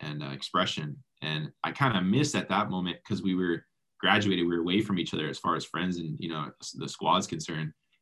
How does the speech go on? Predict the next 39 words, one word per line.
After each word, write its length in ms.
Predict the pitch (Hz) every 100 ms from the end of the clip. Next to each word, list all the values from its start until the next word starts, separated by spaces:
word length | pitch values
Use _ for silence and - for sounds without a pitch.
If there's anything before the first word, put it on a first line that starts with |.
| _ -
I 120 | 95
missed 240 | 110 131
that 180 | 127 117
camaraderie 560 | 113 98 98 107 104 98
and 80 | 90
that 160 | 82
competition. 580 | - 98 - - 120 78
Like, 140 | 78
I 120 | 78 90
had 120 | 92
no 120 | 92
one 120 | 95
to 80 | 95
compete 360 | 92 80 110 104
against. 500 | 73 62 - - _ _ _ _ _ _
So 180 | - 101
it's 120 | 95
kinda, 220 | - 113 98
I 200 | 101 104
felt 340 | - 120 -
kinda, 180 | 123 110
like, 140 | 92 -
isolated 640 | 104 104 85 78 73 67 _ -
in 100 | 82
a 80 | 76
way. 260 | 73 69 _ _ _ _ _ _ _ -
Um, 440 | 92 87 82 78 - _ _ _
and 140 | 98 104
then 100 | 113
it 100 | 110
was 480 | 110 101 - - _ _ _ _ _ _ _ _ -
twenty 260 | - 113 104
twelve 420 | 107 107 110 113
where 120 | 107
I 200 | 104 98
came 280 | - 101 101
to 80 | 92
grad 260 | 92 95
school, 500 | - 117 104 107 110